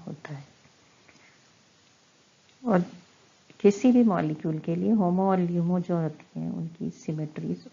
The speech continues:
opposite होती हैं, ये हमको ध्यान रखना है। Plus thermal और फोटोकेमिकल conditions में दोनों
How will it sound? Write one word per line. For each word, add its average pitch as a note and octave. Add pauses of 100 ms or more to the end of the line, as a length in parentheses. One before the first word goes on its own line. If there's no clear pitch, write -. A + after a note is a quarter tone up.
opposite D3
होती -
हैं, D#3+ (200)
ये E3
हमको F3+
ध्यान F3+
रखना E3+
है। F3+ (180)
Plus - (640)
thermal G#3
और A3+
फोटोकेमिकल F#3+
conditions D3+
में G#3 (480)
दोनों F3